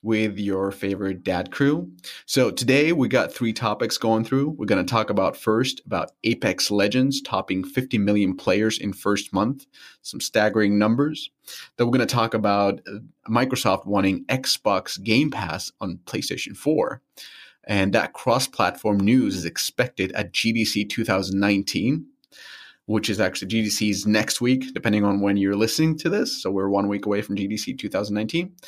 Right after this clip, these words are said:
Anyway, and then third topic today is gonna be about Nintendo, and Nintendo actually asking its mobile gaming partners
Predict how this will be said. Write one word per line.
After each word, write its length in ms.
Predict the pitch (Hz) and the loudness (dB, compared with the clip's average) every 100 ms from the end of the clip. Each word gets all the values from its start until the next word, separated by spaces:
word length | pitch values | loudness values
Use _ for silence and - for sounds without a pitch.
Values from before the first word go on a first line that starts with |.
| - - - | -20 -20 0
Anyway, 340 | 170 151 113 139 | 2 4 2 2
and 140 | 143 | 4
then 180 | 147 135 | 4 4
third 280 | 135 156 147 | 2 2 2
topic 320 | 110 110 92 | 0 0 -4
today 240 | 98 101 | -2 0
is 120 | 101 | 0
gonna 200 | 101 104 | -2 -2
be 140 | 95 98 | 0 -2
about 260 | 87 80 | 0 -2
Nintendo, 680 | 85 90 139 135 - - 107 _ | -2 0 2 2 2 -2 -8 _
and 200 | - 95 | -4 0
Nintendo 400 | 95 98 117 113 - | 0 0 0 2 0
actually 400 | 101 - - - 104 | -2 -4 -8 -6 -2
asking 560 | 107 113 - 101 82 - | -2 -2 -4 -4 -4 -10
its 200 | 98 95 | -12 -6
mobile 340 | 98 90 98 | -4 -4 -8
gaming 380 | 95 95 92 87 | -6 -4 -4 -8
partners 600 | - 123 - - 104 - | -6 -4 -4 -10 -12 -12